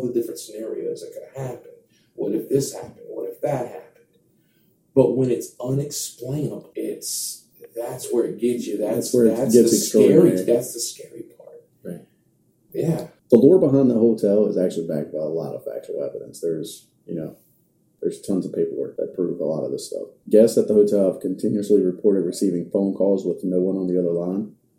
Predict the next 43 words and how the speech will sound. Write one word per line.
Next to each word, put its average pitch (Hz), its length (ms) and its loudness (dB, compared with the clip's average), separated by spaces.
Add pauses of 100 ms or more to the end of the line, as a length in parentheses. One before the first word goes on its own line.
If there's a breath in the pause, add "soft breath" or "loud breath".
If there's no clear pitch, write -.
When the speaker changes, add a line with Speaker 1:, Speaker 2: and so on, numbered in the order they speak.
(540)
Speaker 2:
Knocks 95 360 0
on 104 120 4
the 92 100 0
door 95 420 0 (220)
when 92 120 0
they 90 100 2
go 90 100 4
to 85 140 0
answer, 90 220 -4
nobody's 85 420 -6
there. 80 340 -6 (240)
Uh, 98 260 4
the 107 120 0
scent 110 280 4
of 90 180 0
very 98 320 2
old 95 280 -2
perfume, 95 640 -2 (560)
uh, 87 160 -4 (100)
fills 90 240 2
certain 87 220 0
spots 92 380 -4
in, 87 240 -10
in 87 100 -4
the 82 60 -6
hallways. 90 480 -4 (460)
Uh, 82 320 -2
elevators 101 520 4
seem 101 180 4
to 92 80 0
have 95 140 0
a 90 60 0
mind 92 280 0
of 90 100 -4
their 90 200 0
own, 98 420 0
randomly 95 340 0
going 98 340 2
or 92 80 0
stopping 98 380 -2
on 92 100 -4
floors. 104 460 6
Do-, 98 300 -2